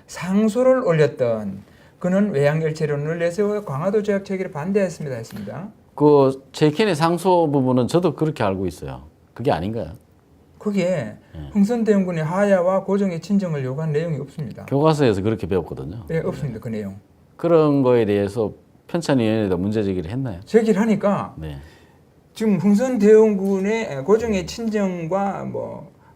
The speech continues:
Speaker 1: 그 흥선대원군 하야를 흥선대원군의 이 상소를 가-,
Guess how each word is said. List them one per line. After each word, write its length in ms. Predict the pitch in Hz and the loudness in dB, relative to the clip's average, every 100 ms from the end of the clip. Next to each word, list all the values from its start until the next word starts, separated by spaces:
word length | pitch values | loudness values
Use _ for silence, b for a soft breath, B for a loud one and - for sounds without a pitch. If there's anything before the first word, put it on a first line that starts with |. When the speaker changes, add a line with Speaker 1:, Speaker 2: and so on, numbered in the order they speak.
| - | -12
Speaker 1:
그 60 | |
흥선대원군 580 | 123 165 208 196 180 151 | -8 -4 -2 0 -2 -4
하야를 560 | 143 170 160 151 156 B B B | -4 -2 0 0 -2 B B B
흥선대원군의 920 | 190 185 220 226 208 202 190 180 185 | -2 0 0 2 2 2 0 -2 -6
이 140 | 233 247 | -6 -8
상소를 1000 | 240 208 240 240 226 208 196 240 262 254 B B B | -6 -6 -4 2 4 6 4 2 0 -6 B B B
가-, 100 | - | -18